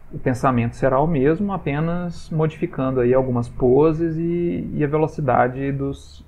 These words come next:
da, da animação, certo? Então, pessoal, é, isso foi o que eu gostaria de mostrar pra essa animação não linear. Agora, é, vocês já sabem, né, como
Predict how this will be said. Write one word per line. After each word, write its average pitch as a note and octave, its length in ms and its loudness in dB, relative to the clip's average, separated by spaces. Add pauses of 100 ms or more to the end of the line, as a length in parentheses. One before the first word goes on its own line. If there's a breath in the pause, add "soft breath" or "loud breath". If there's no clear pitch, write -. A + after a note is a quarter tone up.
(580)
da, C#3 200 -4
da C3+ 120 -2
animação, C3+ 460 -6 (560 soft breath)
certo? - 420 -2 (440 soft breath)
Então, F#3+ 200 -4
pessoal, F#3 600 -4
é, C3 200 -6
isso D3 360 -6
foi C#3+ 360 0
o C3+ 60 -4
que C#3 100 -12
eu A#2+ 280 0
gostaria A#2 480 -2
de A#2 80 -4
mostrar A#2 520 -6
pra E3+ 380 0
essa C#3 220 -6
animação B2 480 -4
não A2+ 120 -4
linear. C3 540 -4 (420 soft breath)
Agora, A2+ 600 2 (840)
é, A#2 340 0 (300)
vocês B2+ 340 0
já B2 140 2
sabem, A#2 460 0
né, A#2 320 -4
como A2 360 -2